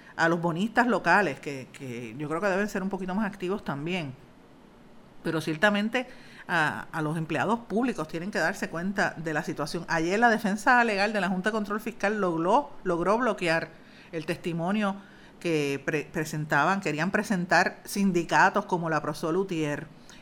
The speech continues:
eh, y otra serie de, de rep-, de representantes. Esto lo representaba el amigo, eh, Rolando Emanueli, porque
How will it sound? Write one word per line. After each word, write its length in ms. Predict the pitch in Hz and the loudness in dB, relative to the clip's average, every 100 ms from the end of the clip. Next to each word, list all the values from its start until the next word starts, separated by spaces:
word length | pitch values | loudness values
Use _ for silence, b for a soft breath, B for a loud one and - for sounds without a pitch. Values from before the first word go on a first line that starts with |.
| - | -12
eh, 280 | 139 139 139 | -10 -8 -8
y 140 | 160 | -4
otra 240 | 156 160 196 | -2 -2 -2
serie 300 | 196 185 190 | 0 0 0
de, 420 | 180 165 147 120 | -2 -2 -4 -6
de 360 | 151 156 147 165 | -6 -6 -4 -6
rep-, 240 | 139 - | -6 -8
de 220 | 156 147 | -8 -8
representantes. 760 | - 160 160 165 170 285 226 175 B B B B | -6 -4 -2 -2 0 0 0 -6 B B B B
Esto 200 | 170 220 | -2 2
lo 100 | 220 | 4
representaba 480 | 226 220 214 202 208 | 2 2 4 4 4
el 60 | |
amigo, 720 | 196 196 208 208 190 175 156 - | 4 2 2 4 4 2 0 -2
eh, 240 | 165 156 | -4 -2
Rolando 300 | 165 151 170 | -2 -2 0
Emanueli, 500 | 202 196 196 202 190 | 0 2 2 2 2
porque 540 | 165 160 151 151 143 | 0 -4 -4 -4 -4